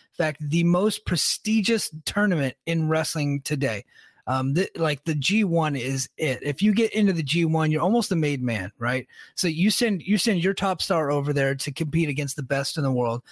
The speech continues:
and you're gonna have stars from A E W. You're gonna have, you might have some Noah stars in it 'cause there's a relationship there. You're definitely gonna have all the New Japan stars in it, so you, you're gonna have a lot of big stars. Uh, maybe not Noah 'cause they do their N one tournament, but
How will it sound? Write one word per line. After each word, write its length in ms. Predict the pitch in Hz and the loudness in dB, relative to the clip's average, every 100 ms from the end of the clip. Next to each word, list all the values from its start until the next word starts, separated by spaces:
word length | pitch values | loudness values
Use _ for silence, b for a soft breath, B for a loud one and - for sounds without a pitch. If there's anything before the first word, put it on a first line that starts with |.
| B B | B B
and 100 | 156 | 2
you're 80 | 180 | 2
gonna 160 | 185 | 0
have 180 | 170 185 | 0 -2
stars 240 | - 180 165 | 0 -2 0
from 140 | 165 | -2
A 80 | 151 | -2
E 160 | 151 | -2
W. 260 | 143 143 143 | -2 -2 0
You're 120 | 143 | -2
gonna 160 | 147 151 | 0 0
have, 160 | 156 B B _ | -2 B B _
you 140 | 160 | 0
might 200 | 160 180 | 2 2
have 160 | 180 185 | 0 0
some 160 | 190 156 | 0 0
Noah 260 | 170 202 | 2 2
stars 340 | - 208 208 196 | 0 2 2 2
in 100 | 220 | 2
it 80 | |
'cause 160 | 214 160 | 0 0
there's 160 | 165 156 | 2 2
a 60 | |
relationship 540 | 151 156 165 170 170 127 | 2 2 2 0 -2 -2
there. 320 | 135 156 190 B B B | 0 2 0 B B B
You're 120 | 143 135 | -6 -2
definitely 320 | 165 175 185 | -2 2 2
gonna 120 | 180 | 2
have 100 | 180 | 2
all 140 | 175 | 2
the 80 | 170 | 2
New 140 | 170 175 | 2 2
Japan 400 | 170 185 185 180 | 0 0 0 2
stars 340 | 196 185 165 | 2 2 2
in 140 | 190 | 2
it, 120 | 196 156 | 2 0
so 260 | 165 139 B B _ | 0 0 B B _
you, 100 | 170 | 0
you're 180 | 180 202 | 2 2
gonna 140 | 214 | 2
have 140 | 196 175 | 0 2
a 60 | |
lot 160 | 165 160 | 2 0
of 80 | 147 | -2
big 160 | 139 | -4
stars. 340 | - 143 117 120 | -2 -2 0 0
Uh, 100 | 180 - | -2 -4
maybe 400 | - 165 202 214 | -4 0 2 2
not 140 | 208 165 | 0 0
Noah 220 | 156 151 | 0 0
'cause 120 | 151 | -2
they 80 | 147 | -2
do 120 | 147 | 0
their 160 | 143 139 | -2 0
N 160 | 135 | 0
one 180 | 131 127 | 0 -2
tournament, 420 | 127 127 127 131 | -2 -2 0 0
but 220 | 175 165 | -2 -4